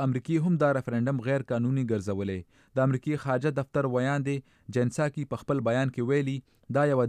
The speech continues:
داسې هڅه ده چې په یوکرین کې نور تقسیم او بدنظمي به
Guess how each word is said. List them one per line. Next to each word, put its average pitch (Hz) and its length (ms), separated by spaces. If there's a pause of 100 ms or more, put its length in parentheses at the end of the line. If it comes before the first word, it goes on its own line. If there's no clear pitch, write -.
داسې 151 200 (120)
هڅه 151 320
ده 135 60 (340)
چې 123 120
په 131 120
یوکرین 160 340
کې 143 240
نور 156 160
تقسیم 135 400
او 123 160
بدنظمي 113 480
به 139 80